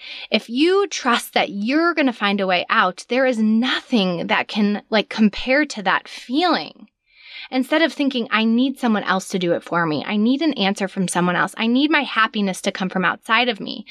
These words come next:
I need to have X, Y, Z in order to feel fulfilled." Now, the decisions you make and the line of thinking you have when you apply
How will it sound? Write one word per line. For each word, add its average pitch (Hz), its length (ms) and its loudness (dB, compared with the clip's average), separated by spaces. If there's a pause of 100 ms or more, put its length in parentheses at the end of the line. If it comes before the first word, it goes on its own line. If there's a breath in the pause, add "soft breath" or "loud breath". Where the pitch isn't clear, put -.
(340 loud breath)
I 247 120 0
need 349 220 2
to 330 80 0
have 226 200 0
X, - 260 -8
Y, 202 160 2
Z 247 220 2
in 220 80 2
order 196 240 0
to 185 100 0
feel 180 260 -2
fulfilled." - 680 -2 (460 loud breath)
Now, 233 340 0 (500)
the 226 80 -2
decisions 254 560 0
you 180 100 -8
make 247 640 0 (540)
and 226 120 4
the 202 140 -2
line 247 320 0
of 202 100 -6
thinking 262 520 0
you 190 100 -4
have 302 320 2
when 226 160 0
you 190 120 -2
apply 247 1040 -2